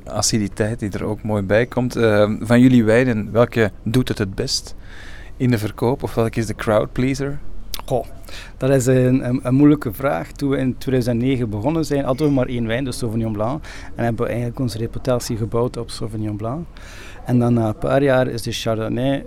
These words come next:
Speaker 2: eh, gekend geworden en sprak iedereen over de Almenkerk Chardonnay. En nu de laatste paar jaar met de Merlot, die, ehm, waar we eigenlijk, ja, de, de viticultuur gefine-tuned hebben en de, en de stokken wat ouder worden,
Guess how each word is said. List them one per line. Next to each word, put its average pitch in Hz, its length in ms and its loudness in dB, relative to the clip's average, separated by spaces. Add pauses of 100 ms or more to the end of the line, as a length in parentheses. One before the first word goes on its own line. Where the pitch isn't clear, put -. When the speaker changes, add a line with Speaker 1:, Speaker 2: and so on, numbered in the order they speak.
Speaker 2:
eh, 113 440 -6
gekend 127 400 0
geworden 123 480 -2
en 107 100 -4
sprak - 280 -8
iedereen 123 320 -6
over 113 200 -8
de 110 80 -6
Almenkerk 117 580 -4
Chardonnay. - 560 -4 (1000)
En 104 260 -4
nu 117 80 -2
de 110 120 -4
laatste 104 380 -6
paar 120 240 0
jaar 120 280 2
met 117 180 -2
de 120 60 -4
Merlot, 117 580 0
die, 107 440 -4
ehm, 104 220 -2 (320)
waar 107 240 -4
we 107 80 -2
eigenlijk, 107 440 -8
ja, - 200 -6
de, 120 260 -8
de 110 120 -6
viticultuur 123 600 -6
gefine-tuned 123 640 -4
hebben 123 300 -4
en 113 180 -6
de, 104 200 -4
en 107 180 -6
de 104 60 -8
stokken 127 300 -6
wat 107 180 -6
ouder 131 280 0
worden, 127 380 -2